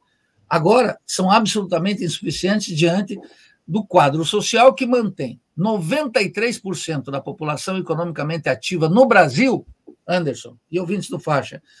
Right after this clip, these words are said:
ganhando até dois salários mínimos e meio. setenta e um por cento ganhando até dois salários mínimos. Isso é a maioria do nosso povo.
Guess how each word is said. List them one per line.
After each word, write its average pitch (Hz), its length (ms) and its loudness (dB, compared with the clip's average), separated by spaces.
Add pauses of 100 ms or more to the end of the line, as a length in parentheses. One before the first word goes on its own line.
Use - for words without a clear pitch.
(300)
ganhando 226 340 4
até 240 220 4
dois 247 220 6
salários 202 360 0
mínimos 185 420 -2
e 151 40 -4
meio. 120 320 -4 (520)
setenta 254 640 4
e 220 80 6
um 220 100 4
por 165 200 -2
cento 208 400 -2
ganhando 185 320 -2
até 180 200 2
dois 190 380 2
salários 175 480 2
mínimos. 135 840 -4
Isso - 180 -6
é - 20 2
a 190 80 2
maioria 180 400 0
do 170 100 -6
nosso 170 300 -6
povo. 120 340 -10